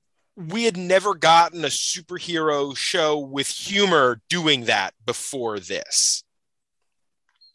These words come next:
And, I mean, I think we'll also talk about this later, but the voice talent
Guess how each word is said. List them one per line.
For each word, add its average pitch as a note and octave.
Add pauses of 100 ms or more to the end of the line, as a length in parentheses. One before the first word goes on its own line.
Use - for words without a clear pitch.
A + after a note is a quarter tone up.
(1000)
And, D#3+
I E3
mean, E3
I F3
think F3
we'll E3+
also D#3+
talk D#3
about D3
this C3+
later, D#3+
but C3+
the C#3
voice E3+
talent A#2